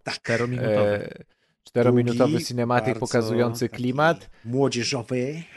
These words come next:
Speaker 3: E, czyli mamy taki klimat młodzieżowo-śmieszkowy delikatnie, z przymrużeniem oka, może nie śmieszkowy,
Speaker 1: Tak,
Speaker 3: tylko
Speaker 1: tak.
Speaker 3: z
Speaker 2: Jest
Speaker 3: przymrużeniem
Speaker 2: podpisany
Speaker 3: oka.
Speaker 2: jako futuristic survival horror shooter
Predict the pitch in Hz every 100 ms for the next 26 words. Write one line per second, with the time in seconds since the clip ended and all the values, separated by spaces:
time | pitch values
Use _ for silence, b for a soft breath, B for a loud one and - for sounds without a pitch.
0 | - - 131 135 139 143 147 143 147 -
1 | 127 - 175 160 143 139 139 143 131 123
2 | 151 151 127 139 143 139 139 139 139 -
3 | - - - 123 131 123 110 - - 123
4 | 123 135 131 127 131 - 139 143 - 175
5 | 202 214 - - 147 147 139 135 131 -
6 | 101 98 104 110 - 107 131 113 - 117
7 | 151 120 120 120 117 147 147 143 156 160
8 | - - - 135 135 147 - - 135 -
9 | 135 117 131 131 120 - 117 117 104 117
10 | 101 101